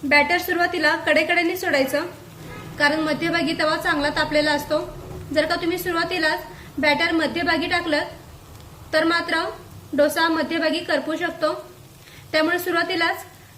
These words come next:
बॅटर जे आहे, ते कडेकडेने सोडत यायचं आणि त्यानंतर मध्यभागी सोडायचं. आता गॅसची फ्लेम ही मध्यम ठेवूया आणि मध्यम आचेवर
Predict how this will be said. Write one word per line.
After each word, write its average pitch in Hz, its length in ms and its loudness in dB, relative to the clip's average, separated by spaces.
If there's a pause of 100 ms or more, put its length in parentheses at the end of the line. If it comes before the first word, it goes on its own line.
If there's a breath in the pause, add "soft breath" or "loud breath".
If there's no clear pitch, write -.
बॅटर 294 320 4
जे 330 140 0
आहे, 330 200 2
ते 339 80 -4
कडेकडेने 320 580 2
सोडत 311 320 2
यायचं 320 280 0
आणि 320 200 4
त्यानंतर 311 420 0
मध्यभागी 311 540 2
सोडायचं. 285 420 2 (1600)
आता 285 220 0
गॅसची 294 340 -2
फ्लेम 339 280 -2
ही 349 100 0
मध्यम 330 420 0
ठेवूया 339 300 -2
आणि 302 200 -2
मध्यम 311 400 -2
आचेवर 311 400 0